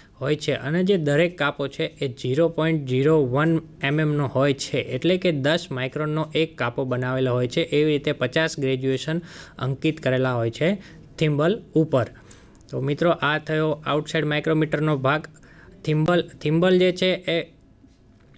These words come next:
બહુ જ અગત્યનો ભાગ છે, કારણ કે મેઇન માપ જે છે આપણે લેવાનું છે, જ્યારે વર્કપીસ ઉપર માપ લઈશું ત્યારે એ થિમ્બલથી જ આપણે, અ, માપ વાંચી શકીશું. મેઇન માપ જે છે તે એક અહીંયા મેઇન સ્કેલ છે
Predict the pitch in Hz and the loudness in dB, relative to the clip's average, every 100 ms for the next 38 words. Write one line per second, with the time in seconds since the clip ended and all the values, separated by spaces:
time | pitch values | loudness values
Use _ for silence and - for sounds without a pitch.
0 | - - 151 170 160 143 165 165 170 160 | -18 -2 2 4 2 2 2 2 2 2
1 | 147 147 - - 156 160 156 135 131 156 | 2 -2 -6 -4 -2 0 -2 -2 2 2
2 | 180 170 165 165 - 160 156 170 151 151 | 4 4 2 0 0 -2 0 0 0 0
3 | 147 135 143 175 170 165 139 139 131 139 | 0 2 2 2 2 2 0 0 0 0
4 | 151 156 151 143 139 135 135 151 147 147 | 0 -2 -2 -2 -2 0 0 0 0 0
5 | 147 127 131 143 139 139 139 143 165 170 | 0 -2 0 2 0 -2 -2 0 2 2
6 | 151 143 156 156 151 - - - - 127 | 0 0 0 -2 -4 -16 -20 -20 -8 -4
7 | 127 127 127 135 147 - 131 135 156 156 | -2 -2 -2 0 -2 -4 -4 0 0 0
8 | 147 151 160 208 - - - 139 143 139 | 0 0 0 0 -2 -12 -4 0 2 2
9 | 139 139 139 139 143 131 156 214 - - | 0 2 0 2 -2 0 0 0 -4 -20
10 | - - 143 139 143 143 143 165 156 - | -16 -8 -4 -2 0 0 2 2 0 -2
11 | 160 160 156 170 202 | -2 -2 -4 -2 -2